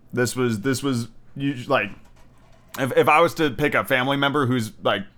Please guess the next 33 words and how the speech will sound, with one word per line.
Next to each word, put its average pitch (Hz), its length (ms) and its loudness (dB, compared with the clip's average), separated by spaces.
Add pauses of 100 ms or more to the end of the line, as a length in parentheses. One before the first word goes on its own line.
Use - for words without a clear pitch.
(100)
would 127 240 0
have 101 160 -2
liked 113 300 0
this 123 180 -2
movie, 127 440 2 (280)
or 143 160 6
whose 143 240 4
movie 135 260 2
this 123 240 0
was 120 300 2
when 123 100 0
they 120 80 4
were 123 160 4
a 107 60 2
child, 123 300 2
it 107 60 -4
probably 127 240 2
would 117 140 0
have 107 60 -2
been 107 100 0
my 104 100 0
older 101 200 0
brother. 110 360 0 (460)
Um, 98 560 0
this 135 300 -2
was, 123 180 -2
this 127 200 2
was 123 120 0
not 135 240 2
so 143 100 0
much 123 220 2
my 113 180 4
jam. 104 420 0